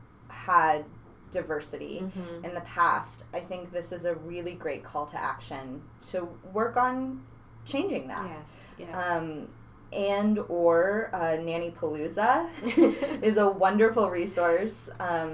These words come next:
Speaker 2: Sounds
Speaker 1: and
Speaker 2: like it.
Speaker 1: yeah, and the International Nanny Association
Speaker 2: Mm-hmm.
Speaker 1: all ha-, offer really good, um, professional development. So if you're hearing that and you're like, "But wait, <laughs>
Speaker 2: Mm-hmm.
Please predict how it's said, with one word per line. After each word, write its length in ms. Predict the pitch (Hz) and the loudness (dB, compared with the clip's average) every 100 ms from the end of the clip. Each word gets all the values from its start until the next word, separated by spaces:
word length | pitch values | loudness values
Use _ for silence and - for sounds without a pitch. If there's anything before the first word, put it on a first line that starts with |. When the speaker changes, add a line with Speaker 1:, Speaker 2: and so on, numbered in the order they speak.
| 156 | -4
Speaker 2:
Sounds 60 | 269 | -2
Speaker 1:
and 220 | 202 220 | 0 2
Speaker 2:
like 220 | 233 226 208 | 0 -2 -6
it. 120 | 196 220 | -12 -6
Speaker 1:
yeah, 320 | 277 294 254 | 2 6 6
and 260 | - 254 254 | 4 -2 -2
the 80 | |
International 520 | 240 240 220 220 220 196 | -2 -2 -2 -2 -6 -6
Nanny 280 | 180 170 | -6 -6
Association 800 | 165 165 156 147 135 - 139 - | -6 -6 -6 -6 -8 -8 -10 -10
Speaker 2:
Mm-hmm. 120 | - 175 | -4 4
Speaker 1:
all 260 | 170 165 | 6 6
ha-, 220 | 165 156 - | 4 -2 0
offer 480 | 170 165 165 160 - - - | -2 0 0 0 -6 -18 -10
really 320 | 208 220 214 214 | 0 2 2 0
good, 540 | 202 175 170 165 165 - - | 2 4 6 4 0 -12 -10
um, 540 | 175 160 147 139 139 - | -6 -4 -4 -8 -12 -14
professional 500 | 175 165 156 165 156 | -14 -12 -10 -8 -8
development. 720 | 156 147 139 - 135 139 - | -2 0 0 -4 -10 -10 -12
So 260 | - 165 160 | -2 0 0
if 240 | 165 160 | -2 -4
you're 360 | 170 160 156 - | 0 2 2 -4
hearing 360 | - 220 202 185 | -4 0 0 2
that 220 | 160 156 | 0 -2
and 80 | 156 | -4
you're 100 | 151 | -4
like, 220 | 143 139 | -4 -4
"But 300 | 185 175 - - | -2 -2 -4 -8
wait, 360 | 202 247 190 - - | 0 0 0 -8 -10
<laughs> 60 | |
Speaker 2:
Mm-hmm. 800 | 226 - 294 214 190 190 190 190 | -8 0 0 0 -6 -10 -8 -8